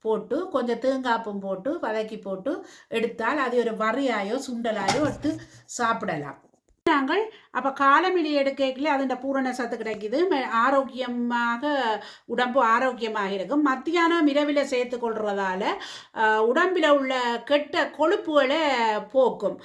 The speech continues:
அப்ப நீங்க மூன்று நேரமுமே தாராளமாக நீங்கள் உணவில சேர்த்து கொள்ளலாம்.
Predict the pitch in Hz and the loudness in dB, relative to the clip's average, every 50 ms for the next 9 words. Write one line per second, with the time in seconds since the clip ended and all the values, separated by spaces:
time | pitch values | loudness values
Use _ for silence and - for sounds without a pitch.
0 | - - _ - 233 254 - 339 320 294 285 277 330 339 330 294 311 339 381 381 | -20 -20 _ -4 -4 -2 0 0 0 0 0 0 0 -2 0 0 2 2 2 0
1 | 349 330 285 262 262 262 254 254 254 247 240 247 294 330 330 - 302 254 262 277 | 0 -2 -2 -2 -2 -2 -2 -2 -2 -2 -2 -2 -2 -2 -2 -2 0 2 2 4
2 | 277 277 269 262 247 233 233 226 220 220 269 320 294 262 240 233 247 254 254 247 | 4 4 2 0 0 -2 -2 -4 -4 -4 -4 -4 -4 -4 -6 -4 -4 -2 -2 -2
3 | 233 226 240 247 233 240 233 233 233 233 - - - _ _ - - 247 226 208 | -2 -2 -4 -2 -2 0 0 0 0 -2 -6 -14 -20 _ _ 0 2 4 4 4
4 | - 233 214 220 202 190 180 180 175 185 233 330 403 392 | 2 -2 -2 0 0 0 0 0 0 0 -2 -2 -2 -6